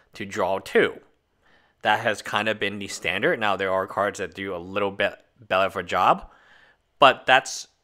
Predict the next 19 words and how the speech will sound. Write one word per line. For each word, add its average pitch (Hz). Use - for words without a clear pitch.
you 117
draw 151
two 110
to -
replace 120
the 110
one 101
that 101
you 98
played. -
So, 113
in 131
addition 123
to 104
playing 113
Black 120
Lotus 123
for 95
free 131